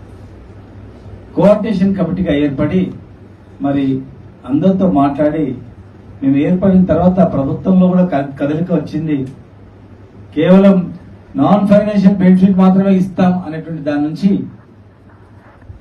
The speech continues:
ఫైనాన్షియల్ బెనిఫిట్సే ప్రధానమైన స్థాయికి ఇవాళ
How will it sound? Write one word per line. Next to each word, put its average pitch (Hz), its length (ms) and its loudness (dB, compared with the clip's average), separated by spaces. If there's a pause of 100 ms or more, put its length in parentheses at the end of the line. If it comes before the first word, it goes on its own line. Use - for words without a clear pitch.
(380)
ఫైనాన్షియల్ 202 560 2
బెనిఫిట్సే 202 420 4 (100)
ప్రధానమైన 175 520 2
స్థాయికి 165 460 -4 (580)
ఇవాళ 143 220 -6